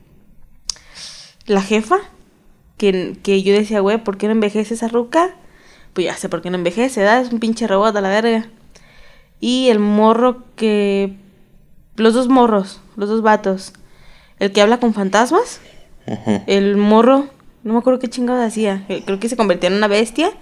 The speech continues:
Speaker 1: se muere, pero todavía lo estás viendo tú porque, pues, ves que el, al hermano que habla con fantasmas, ¿sí me
Speaker 2: Ajá,
Speaker 1: explico?
Speaker 2: Simón.
Speaker 1: Este, y el vato que se perdió en, eh,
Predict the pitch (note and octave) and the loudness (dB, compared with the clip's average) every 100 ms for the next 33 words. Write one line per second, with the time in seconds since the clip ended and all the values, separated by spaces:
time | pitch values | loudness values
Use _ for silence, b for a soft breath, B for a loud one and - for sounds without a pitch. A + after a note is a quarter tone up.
0 | B B B B - G3+ G3 G3+ A#3 F#4+ | B B B B -6 0 4 4 4 0
1 | - _ - A3 G#3 A3 A3+ A3+ A3+ G#3+ | -6 _ -2 0 4 4 4 4 0 -2
2 | A3+ A3 G#3 A#3+ A3+ A3 - - F#3+ E3+ | 0 0 0 -2 -2 -6 -6 -2 -2 0
3 | F#3+ - A3 G#3 - - E3+ F3 F3 F3 | -2 2 2 2 -2 0 2 2 0 0
4 | G3+ G3 F#3 F#3+ F#3+ - - - F#3+ F3+ | 0 0 0 -2 -4 -20 -20 0 0 0
5 | F3+ C#4+ A#3+ F3+ A3 A3+ B3 B3 G#4 - | 2 2 2 2 0 0 2 0 0 -2
6 | - G#3 G3 F3+ B B B G3 G3 - | -8 -4 -4 -6 B B B -4 -4 -4
7 | - G#3+ G#3+ G#3 G3 A3 A3+ B3+ B3 A3 | -2 0 2 2 0 0 0 -2 -4 -6
8 | - F#3+ F#3+ G#3+ D4+ - - _ - _ | -4 -4 -2 0 0 -2 -16 _ -20 _
9 | - G#3+ G3+ G3 F#3+ F#3+ | -6 -2 0 0 0 -2